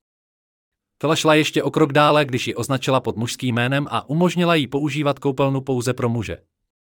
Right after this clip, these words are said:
Hoagland ve skutečnosti obvinil školu z sociální transformace biologicky ženského dítěte z vlastní iniciativy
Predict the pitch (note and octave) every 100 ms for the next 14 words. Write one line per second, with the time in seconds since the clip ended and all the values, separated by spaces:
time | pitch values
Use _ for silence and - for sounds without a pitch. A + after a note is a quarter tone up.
0 | _ _ _ _ _ _ _ _ - D3
1 | D3+ D#3+ C#3 D3 - E3 - D#3+ - D3
2 | C3 C#3+ C#3+ B2+ - C#3+ C#3+ - C3+ -
3 | C3+ B2+ A#2+ G#2+ A2+ - B2+ A2 - F2
4 | F#2+ A#2+ E3+ E3+ E3+ - G#2 B2+ - C3
5 | G#2+ G2+ A2 C#3 C3 G2 G2+ G#2+ A2+ G2
6 | A2 C3+ - G#2+ G2 F2+